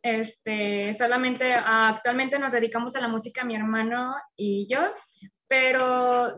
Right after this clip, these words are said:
yo creo que fue como curiosidad, no sé, siempre fue como esa chispita de, de la música, ¿no? De, siempre me ha gustado mucho,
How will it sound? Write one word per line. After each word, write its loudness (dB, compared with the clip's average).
yo 2
creo 0
que 0
fue 0
como -2
curiosidad, 0
no -2
sé, -2
siempre 0
fue -2
como -4
esa -2
chispita -6
de, -4
de 2
la 4
música, -2
¿no? 0
De, 2
siempre -4
me 0
ha 2
gustado 0
mucho, -2